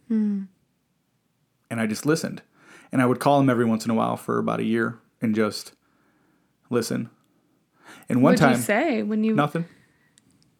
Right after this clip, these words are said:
Speaker 2: Um,
Speaker 1: How'd you know that it was him? The first call.
Speaker 2: Because my uncle had his number written down somewhere.
Speaker 1: Mm-hmm.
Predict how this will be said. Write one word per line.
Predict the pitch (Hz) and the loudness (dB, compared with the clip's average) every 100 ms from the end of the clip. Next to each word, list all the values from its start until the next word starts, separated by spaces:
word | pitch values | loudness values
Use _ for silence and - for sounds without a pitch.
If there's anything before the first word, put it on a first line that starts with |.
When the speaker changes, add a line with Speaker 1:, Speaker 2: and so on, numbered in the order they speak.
| _ _ - _ _ - - - - _ _ | _ _ -20 _ _ -20 -20 -20 -20 _ _
Speaker 2:
Um, | 135 117 113 110 | 0 2 2 2
Speaker 1:
How'd | 240 233 | 2 2
you | 233 | 0
know | 233 233 | 0 0
that | 226 | -2
it | 226 | -2
was | 220 | -4
him? | 277 247 190 _ _ _ _ _ _ _ _ _ _ _ - | -4 -4 -6 _ _ _ _ _ _ _ _ _ _ _ -12
The | 233 | -10
first | - 226 - | -6 -6 -6
call. | - 214 170 | -10 -10 -2
Speaker 2:
Because | - 131 139 127 123 113 110 - - _ | -2 0 0 2 2 0 -2 -6 -10 _
my | 120 117 117 113 113 110 110 113 110 - _ _ _ _ | -6 -2 0 0 0 -2 -2 -4 -6 -12 _ _ _ _
uncle | 107 120 - 156 170 196 _ _ - | -4 -2 -2 -2 -4 -8 _ _ -8
had | 127 120 | -6 -2
his | 113 107 | -4 -2
number | 113 113 123 127 | -2 -2 0 0
written | 127 127 131 | -2 -4 -4
down | 127 127 127 | -2 -2 -4
somewhere. | 143 139 151 156 - _ _ _ _ _ | -4 -2 -2 -6 -12 _ _ _ _ _
Speaker 1:
Mm-hmm. | 247 220 233 | -4 -2 -2